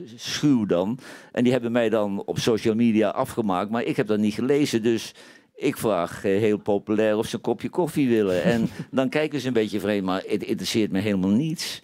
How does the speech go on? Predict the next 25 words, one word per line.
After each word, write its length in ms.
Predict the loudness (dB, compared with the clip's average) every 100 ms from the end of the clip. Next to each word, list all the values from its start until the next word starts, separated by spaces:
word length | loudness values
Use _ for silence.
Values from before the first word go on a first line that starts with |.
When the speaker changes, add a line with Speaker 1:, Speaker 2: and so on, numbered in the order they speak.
| -6
Speaker 2:
Hm. 100 | -2
Speaker 1:
Ik, 100 | 2
ik 180 | 2 2
weet 200 | 2 2
het 120 | 0
niet. 340 | 2 0 -2 -16 -20 -8
En, 300 | -2 0 -2
en 100 | 0
mijn 160 | 2 2
dochter, 300 | 2 0 -2
die 100 | -2
woont 200 | -2 -2
hier 140 | 0
in 60 | 2
Utrecht, 240 | 2 0
die 100 | -2
zegt 220 | 0 2 2
ook, 180 | -2
"Hou 180 | -2 -2
dat 100 | -2
maar 140 | -4 -2
zo, 220 | 0 0
kijk 240 | 0 -2
maar 100 | 0
niet." 340 | 0 0 -4